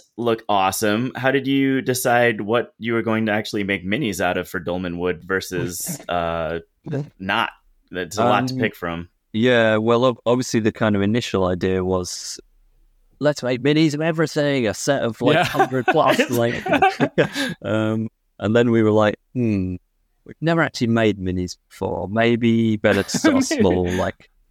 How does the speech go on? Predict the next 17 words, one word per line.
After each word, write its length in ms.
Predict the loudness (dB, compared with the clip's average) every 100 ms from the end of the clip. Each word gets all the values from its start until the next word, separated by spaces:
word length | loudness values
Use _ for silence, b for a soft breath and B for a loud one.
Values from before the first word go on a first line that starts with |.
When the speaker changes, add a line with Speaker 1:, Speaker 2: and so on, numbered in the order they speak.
| -8
Speaker 2:
um, 420 | -2 0 0 -2
so 160 | -2 2
we 120 | 2
decided 500 | 0 0 2 2 0
to 120 | -4
kind 220 | -2 -2 -4
of, 100 | -8 -2
you 80 | 0
know, 160 | 2
we 100 | 0
had 180 | 0 0
a, 100 | -2 -6 _
had 160 | -2 0
ideas 440 | 2 2 2 2
of, 80 | -2
like, 220 | -4 -4 -6
what, 200 | -8